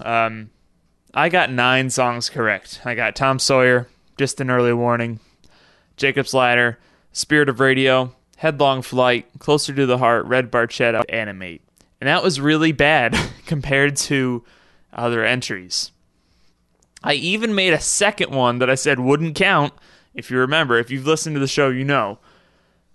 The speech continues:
I said, "This one won't count," but now that we know additional things that I didn't know when I made my list, I'm gonna make another one, see how I do. That one did two points worse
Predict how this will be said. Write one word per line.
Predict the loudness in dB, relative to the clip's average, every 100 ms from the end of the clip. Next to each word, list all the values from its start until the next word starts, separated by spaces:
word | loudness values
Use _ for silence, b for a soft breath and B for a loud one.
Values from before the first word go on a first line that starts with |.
| _ _ _ _ _ _ _ -12
I |
said, | -6 -2
"This | -2 0
one | 0
won't | 0 0
count," | 0 0 0
but | 0
now | 0 2
that | 2
we | 0
know | 0 2 6 6
additional | 4 2 2 -2
things | 0 -2 -2 0
that | 0
I | 2 2
didn't | -2 0
know | 0
when | 2
I | 0 0
made | 0 -2 0
my | 0
list, | 2 0 0
I'm | -4
gonna | -4
make | -4 -2
another | 0 2 0
one, | -2
see | -6 -4
how | -4
I | -2
do. | -2 -4 -8 _ b b b b b -2
That | 0 2
one | 2 0
did | 2 4 4 2
two | 0 0
points | 2 0 0 -2
worse | -4 2 4 4 4 0 -2